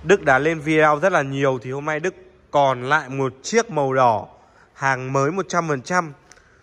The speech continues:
Đấy, anh em có thể thấy không? Đây. Thì cái mặt hàng này nhá, thì, ờ, của chúng ta sẽ có gì? Có một cái kiểu dáng kích thước rất là mini, nghĩa là rất là mignon ấy,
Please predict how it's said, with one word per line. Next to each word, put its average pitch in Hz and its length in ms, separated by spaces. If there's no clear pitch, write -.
Đấy, 135 280
anh 143 160
em 151 140
có 151 60
thể 147 140
thấy 120 220
không? 143 120
Đây. 117 240
Thì 185 100
cái 180 300
mặt 208 200
hàng 170 260
này 160 140
nhá, 226 180
thì, 151 220
ờ, 143 80
của 131 220
chúng 135 200
ta 175 380
sẽ 151 220
có 139 240
gì? 165 260
Có 131 160
một 185 260
cái 139 100
kiểu 143 280
dáng 120 340
kích 214 220
thước 233 220
rất 233 200
là 214 120
mini, 196 680
nghĩa 147 140
là 165 80
rất 226 160
là 185 80
mignon 202 600
ấy, 208 80